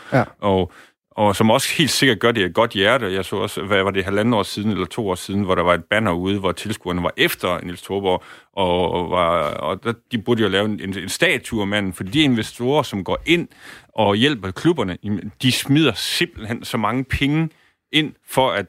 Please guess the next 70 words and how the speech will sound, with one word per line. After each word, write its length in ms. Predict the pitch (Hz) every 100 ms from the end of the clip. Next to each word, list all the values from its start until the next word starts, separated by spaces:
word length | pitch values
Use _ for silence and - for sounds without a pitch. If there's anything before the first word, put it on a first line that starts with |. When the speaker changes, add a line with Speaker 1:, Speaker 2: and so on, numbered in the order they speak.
| 104
Speaker 2:
øh, 340 | 104 95 98 -
øh, 100 | 98 82
også 320 | 107 127 101
at, 240 | 95 87
at 80 | 101
kunne, 640 | - 101 92 98 87 90
hvad 100 | 85
skal 100 | 95
man 40 | 104
sige, 420 | - 107 101 95
hjælpe, 360 | 113 131 - 107
øh, 160 | 95 92 -
klubbens, 560 | - 120 113 87 -
øh, 180 | 80 90
og 180 | 82 95
byens 240 | 127 104
stolthed, 540 | - 113 113 - 98 90
og 320 | 95 87 - - - -
så 140 | -
fansene 400 | - 107 127 -
burde 300 | 90 110 107
nærmere, 500 | 101 107 104 87 87 85 - - - - -
øh, 300 | 95 95 90
lave 140 | 95 110
en 60 |
statue 640 | - 117 104 - 95 95 98
af, 300 | 87 85 92 92 -
af 300 | - - -
Thorborg. 520 | - 101 - 95 110 - -
Speaker 1:
Det 60 |
er 40 | 139
jeg 60 |
ret 120 | 127
sikker 220 | - 139 131
på, 120 | 135
at 80 | 127
det 100 | 131
citat, 340 | 117 131 113
det 80 | 127
kan 80 | 120
kyle 220 | - 120
til 80 | 131
et 40 |
eller 100 | 127
andet 120 | 123
sted 220 | - 131
hen. 220 | 127 123 117
Det 80 |
ved 180 | 135 131
jeg 20 |
ikke. 160 | 139 135
Det, 60 | 131
det 180 | 135 123
kan 140 | 151
være, 180 | 160 190
det 100 | 147
kan 60 | 170
være, 100 | 220
der 60 | 185
allerede 220 | 185 180
nu 100 | 196
er 60 |
i 40 | 156
forhold 300 | - 170 143
Speaker 2:
Det 80 | 113
Speaker 1:
til 80 |
Speaker 2:
tror 60 | 131
jeg 40 | 113
Speaker 1:
næste 140 |
Speaker 2:
ikke, 40 | -